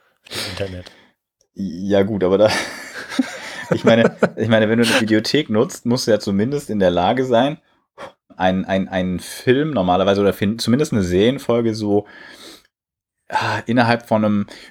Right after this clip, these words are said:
Speaker 2: äh, sinnvollen Ausleihzeitraum komplett anzuschauen. Also sonst rentiert sich das ja gar nicht. Der Generation TikTok sagt man ja nach, dass wenn du das nicht auf fünfzehn Sekunden Schnipsel runterbrichst und dann wahrscheinlich auch nicht zu viele davon, die einen wirklichen inhaltlichen Zusammenhang haben, dann würde das ja gar nichts bringen.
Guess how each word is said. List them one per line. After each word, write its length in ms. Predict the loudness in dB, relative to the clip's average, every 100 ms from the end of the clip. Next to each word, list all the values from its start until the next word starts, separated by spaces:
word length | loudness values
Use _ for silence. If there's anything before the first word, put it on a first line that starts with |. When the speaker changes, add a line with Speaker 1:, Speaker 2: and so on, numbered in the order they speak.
| -16
Speaker 2:
äh, 320 | -14 -12 -8
sinnvollen 560 | -2 -2 0 0 2 2
Ausleihzeitraum 1160 | 2 2 4 2 2 0 -2 2 2 2 -2 -14 _ _ _ _ _ _ _
komplett 300 | 0 2 2
anzuschauen. 600 | 0 -2 -4 -4 -4 -6 0
Also 160 | 0
sonst 240 | 2 0 0
rentiert 200 | -2 -2
sich 100 | -4
das 120 | -6
ja 80 | -6
gar 180 | -4 -6
nicht. 160 | -10 _ -20 -20 -20 -20 -20 _ -14
Der 280 | 2 2 4
Generation 460 | 2 2 2 0
TikTok 340 | 0 0 0 2
sagt 200 | 2 2
man 100 | 0
ja 100 | 2
nach, 220 | 4 2
dass 360 | 0 -6 -6 -2
wenn 140 | 0
du 60 | 2
das 160 | 0
nicht 160 | 0 -2
auf 100 | -2
fünfzehn 300 | -4 -4 -6
Sekunden 300 | -2 -4 -4
Schnipsel 300 | -8 -4 -2
runterbrichst 680 | 0 0 2 0 -2 -12 _ _ _ -20 -20 _ -2
und 120 | 0
dann 160 | 0 0
wahrscheinlich 300 | -2 0 2
auch 80 | 2
nicht 160 | 2 -2
zu 140 | -6
viele 200 | -2 2
davon, 540 | 4 4 2 0 -2 -2
die 180 | -2
einen 320 | 0 -2 -4 -6
wirklichen 300 | -6 -4 -2
inhaltlichen 380 | -2 -2 -4
Zusammenhang 380 | -2 0 0 0
haben, 160 | -2 -2
dann 180 | -2 -2
würde 160 | 0
das 120 | 0
ja 80 | 0
gar 140 | 0 -2
nichts 220 | -4 -4
bringen. 400 | -2 0 -2